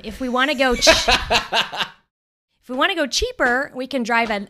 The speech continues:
Speaker 1: hour outside the park and an hour back. But now it's six of one, half a dozen of another with the gas. Um, so we have that. Also, there's this alpine slide. And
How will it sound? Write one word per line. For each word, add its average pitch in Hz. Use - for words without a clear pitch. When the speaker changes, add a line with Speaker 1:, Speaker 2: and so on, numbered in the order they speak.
Speaker 1:
hour 262
outside 233
the 214
park 208
and 254
an 233
hour 226
back. 220
But 240
now 277
it's 254
six 285
of 269
one, 254
half 233
a 220
dozen 220
of 196
another 214
with 185
the 160
gas. 208
Um, 190
so -
we 233
have 277
that. 247
Also, 247
there's 226
this 202
alpine 233
slide. 226
And 233